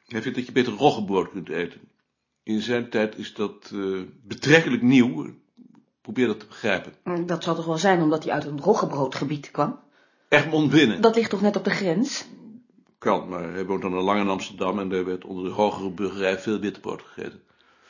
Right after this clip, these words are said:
Speaker 2: Wat kan hij dan voor reden gehad hebben?
Speaker 1: Puritanisme. Eh, en ook rancune.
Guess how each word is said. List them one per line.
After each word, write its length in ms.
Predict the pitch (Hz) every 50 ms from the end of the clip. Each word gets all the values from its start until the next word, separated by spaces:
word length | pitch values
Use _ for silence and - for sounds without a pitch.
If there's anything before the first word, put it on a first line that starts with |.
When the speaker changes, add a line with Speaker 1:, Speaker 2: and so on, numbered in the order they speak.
| - - - - 50 - -
Speaker 2:
Wat 180 | - 202 208
kan 120 | 208 - 214
hij 100 | 208 202
dan 140 | 220 214 202
voor 140 | - 180
reden 280 | 175 175 165 156 151 151
gehad 240 | - 147 147 151 156
hebben? 220 | 165 190 262 339 - - _ _ _ _ _ _ _ _ _ _ _ _ _ _ _ _ _ _ - -
Speaker 1:
Puritanisme. 960 | - 202 202 185 180 170 165 151 143 160 185 185 190 - 135 151 226 277 - - _ _ _ _ _ _ _ _ _ _ _ _ _ _ _ 120 -
Eh, 380 | 76 - - - - - -
en 60 | -
ook 240 | 113 135 139 127 -
rancune. 680 | 110 120 127 123 - - - 160 156 139 170 254 -